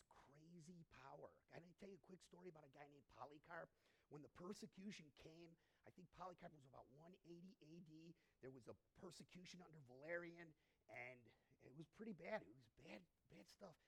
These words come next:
And you know, Valerian didn't have anything against Jesus or the Christians. He just saw them as an opposition to his complete, total power.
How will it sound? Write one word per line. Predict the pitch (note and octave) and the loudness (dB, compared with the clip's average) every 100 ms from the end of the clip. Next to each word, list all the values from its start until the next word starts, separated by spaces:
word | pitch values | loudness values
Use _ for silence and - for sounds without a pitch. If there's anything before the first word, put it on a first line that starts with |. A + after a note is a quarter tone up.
| - | -6
And | E3+ | 6
you | G#3 | 8
know, | G3 | 8
Valerian | F#3 G#3+ D#4+ G3+ | 6 8 8 8
didn't | G3+ F#3+ | 4 2
have | D#3+ | 0
anything | E3 G3+ A3+ G#3 | -2 -4 0 2
against | E3+ D#3+ - | 2 -2 -6
Jesus | C#3+ D#3 D3+ | -8 -6 -8
or | - | -8
the | A2+ - | -8 0
Christians. | F#3 - B2 G#2 - - - - | 0 0 -8 -10 -18 -20 -18 -2
He | G3 | 0
just | E3+ F#3+ F3 - | 6 4 4 0
saw | - E3+ G3 F#3+ | 2 10 10 10
them | D3 D3+ D#3 | 6 -4 -4
as | C#3+ | -6
an | C#3 C#3 C#3+ | -8 -6 -2
opposition | D3+ - C#3 B2+ E3+ - F#3+ E3+ | -2 -2 -8 -2 0 0 0 -4
to | D3+ C3+ | -6 -6
his | C3+ B2+ - | -8 -8 -10
complete, | C3 - - E3+ G#3+ - - - | -10 -10 -12 -10 -10 -12 -10 -2
total | D3+ D3+ C3+ - | 0 0 -6 -8
power. | - B2+ A#2 | -6 -4 -6